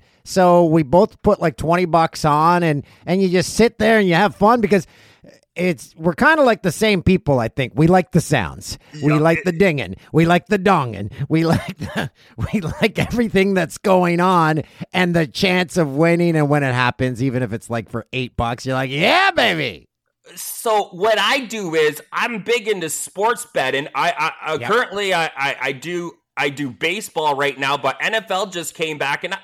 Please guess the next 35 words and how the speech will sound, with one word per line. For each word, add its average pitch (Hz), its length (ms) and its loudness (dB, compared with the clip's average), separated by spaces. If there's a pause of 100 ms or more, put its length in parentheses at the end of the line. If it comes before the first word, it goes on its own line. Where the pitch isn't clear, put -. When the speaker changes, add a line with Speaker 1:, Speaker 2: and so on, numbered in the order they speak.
Speaker 2:
I 254 100 0
did 285 140 -2
a 214 80 -2
little 190 220 -2
two-teamer 190 680 -8
through. 185 260 -8 (180)
I 240 80 -4
don't 285 180 -4
do 220 140 -10
anything 185 380 -10
crazy. 123 640 -6
Like, 98 220 -14
the 151 80 -4
biggest 196 440 -4
bet 170 140 -2
I'm 156 200 -2
gonna 160 160 -2
place 156 420 -10
is 110 160 -14 (300)
twenty 147 440 -4
dollars. 123 540 -4
So 160 80 -6
I 156 80 -2
did 190 160 -4
a 196 60 -4
two-teamer 220 760 -6
parlay. 190 580 0 (260)
I 117 100 -4
had 135 240 -2
the 131 160 -14
Eagles 247 380 -2
to 247 100 -8
win 220 260 -4
money 208 280 -2
line, 196 360 -2